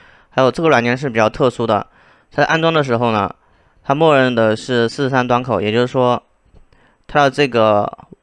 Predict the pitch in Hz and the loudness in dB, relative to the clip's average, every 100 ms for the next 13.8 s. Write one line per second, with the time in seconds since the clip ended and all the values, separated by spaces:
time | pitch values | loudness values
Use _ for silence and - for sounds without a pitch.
0 | _ _ _ - 117 127 - 139 104 - | _ _ _ -10 -6 -6 -4 -4 -4 0
1 | 131 117 110 113 120 113 - 127 139 117 | 0 0 -2 -2 -2 -4 -4 -4 -2 -4
2 | - _ _ _ _ _ 104 110 117 120 | -6 _ _ _ _ _ -6 -4 -4 -2
3 | 117 107 - 113 113 110 - 139 117 110 | 0 0 -4 -6 -2 -2 -2 -4 -2 -4
4 | 123 123 110 104 104 110 107 104 113 117 | -4 -2 -2 -4 -4 -6 -6 -4 -2 -2
5 | - - 120 - 120 - 120 113 123 113 | -6 -20 -20 -8 -8 -4 -4 -2 -2 -4
6 | 104 98 101 - _ - - - _ 123 | -8 -6 -6 -6 _ -20 -20 -20 _ 0
7 | 151 127 110 110 123 - 120 117 123 131 | 2 2 2 -2 -4 -4 -4 -4 -4 -6
8 | 117 123 113 101 - _ _ _ _ 117 | -4 -2 -2 -6 -12 _ _ _ _ -4
9 | 120 120 131 117 107 104 113 117 113 110 | -4 0 2 2 0 -2 -4 -4 -2 -2
10 | - 127 120 104 120 123 135 127 120 - | 0 -2 -2 -4 -4 -4 0 0 -2 -4
11 | 123 113 107 117 120 110 107 107 - _ | -6 -4 -4 -4 -4 -4 -2 -4 -8 _
12 | _ _ _ _ _ _ _ _ 135 139 | _ _ _ _ _ _ _ _ -2 0
13 | 123 110 110 110 120 123 113 | 0 -2 -2 -2 0 0 0